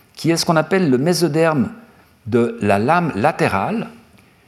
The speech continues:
d'où vont sortir les membres. Donc, c'est de ces,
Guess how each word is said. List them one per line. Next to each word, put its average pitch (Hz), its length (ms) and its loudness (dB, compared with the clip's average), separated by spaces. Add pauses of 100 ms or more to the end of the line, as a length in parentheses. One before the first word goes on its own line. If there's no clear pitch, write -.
(180)
d'où 113 300 0
vont 143 180 0
sortir 175 720 -2
les 107 140 2
membres. 98 400 -2 (2000)
Donc, 127 180 2
c'est 156 200 2
de 185 160 0
ces, 170 420 -2